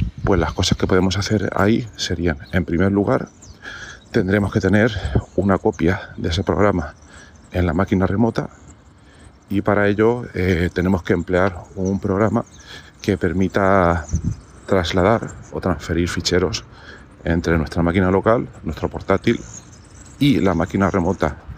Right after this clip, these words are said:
que puede ser ese clúster de cómputo científico. Existen muchas alternativas,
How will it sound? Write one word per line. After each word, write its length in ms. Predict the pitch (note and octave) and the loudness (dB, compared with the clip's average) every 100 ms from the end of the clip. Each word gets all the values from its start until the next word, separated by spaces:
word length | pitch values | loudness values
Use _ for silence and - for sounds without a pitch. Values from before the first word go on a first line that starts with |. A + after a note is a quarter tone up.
| - - - - | -18 -20 -20 -10
que 140 | - | -4
puede 160 | E2 F#2 | 0 0
ser 160 | G#2 F2 | 2 0
ese 160 | F2 | 0
clúster 320 | - F2 - | 0 -2 0
de 80 | E2 | 0
cómputo 260 | D#2+ E2+ F2 | 0 0 -2
científico. 640 | - D2 - - - - - - - - - - - - - - | -2 -4 -4 -6 -6 -6 -10 -12 -16 -16 -16 -16 -16 -16 -16 -4
Existen 460 | G2+ - A2+ A2 E2+ | 0 0 0 2 2
muchas 300 | G2+ G#2 G2+ | 2 2 0
alternativas, 720 | E2 G2+ G2 A2 A#2+ C#3 | 0 0 0 2 2 0